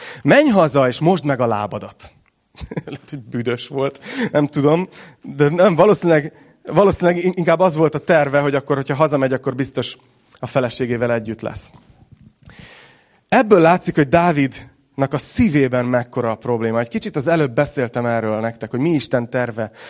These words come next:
a házassággal. Hogy két embernek az elkötelezett kapcsolata, egy szeretett kapcsolat, amiben helye van a szexualitásnak. Ehelyett, amit itt látunk Dávid,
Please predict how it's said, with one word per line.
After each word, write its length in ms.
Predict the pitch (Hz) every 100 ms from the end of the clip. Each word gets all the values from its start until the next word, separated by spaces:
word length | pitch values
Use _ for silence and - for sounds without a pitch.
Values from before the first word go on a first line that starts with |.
| -
a 100 | -
házassággal. 1080 | - 135 135 127 113 - 113 104 110 - - _ _ _ _ -
Hogy 240 | - 135 -
két 280 | 175 165
embernek 380 | 151 139 127 123
az 100 | 123 123
elkötelezett 720 | 147 151 143 139 123 120 -
kapcsolata, 640 | 135 127 - 127 113 117
egy 60 | 110
szeretett 580 | - 165 139 127 110
kapcsolat, 680 | - 117 - - 110 110 - _ _ _ - -
amiben 380 | - 151 147 143
helye 240 | 139 165 139
van 140 | 127
a 40 |
szexualitásnak. 1000 | 120 135 120 - 113 110 - 104 - 104 - _ - - -
Ehelyett, 380 | 175 247 180 151
amit 180 | 139
itt 160 | 165 202
látunk 400 | 180 147 139 127
Dávid, 480 | 156 165 135 127